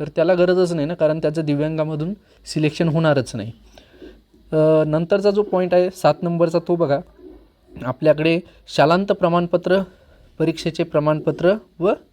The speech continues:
गुणपत्रिका, म्हणजेच तुमचं जे दहावीचं, अ, मार्कशीट आणि बोर्ड सर्टिफिकेट, अ, गरजेचं आहे. नंतर उच्च माध्यमिक शालांत प्रमाणपत्र, परीक्षेचे प्रमाणपत्र व गुणपत्रिका,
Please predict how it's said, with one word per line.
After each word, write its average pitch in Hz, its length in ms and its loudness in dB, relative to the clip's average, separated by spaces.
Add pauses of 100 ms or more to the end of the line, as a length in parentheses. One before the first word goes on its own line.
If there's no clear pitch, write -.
(120)
गुणपत्रिका, 139 540 -2
म्हणजेच 156 420 -2 (420)
तुमचं 151 240 -4
जे 156 120 -2
दहावीचं, 156 640 2 (420)
अ, 143 300 2
मार्कशीट 139 680 -2 (220)
आणि 147 160 -4
बोर्ड 156 280 2
सर्टिफिकेट, 156 600 -2 (220)
अ, 190 40 -12
गरजेचं 143 600 0
आहे. 156 220 2 (500)
नंतर 160 240 -2
उच्च - 280 -4
माध्यमिक 202 440 2
शालांत 170 320 2
प्रमाणपत्र, 156 640 -2
परीक्षेचे 143 460 -4
प्रमाणपत्र 147 600 0
व 196 100 4
गुणपत्रिका, 139 600 -4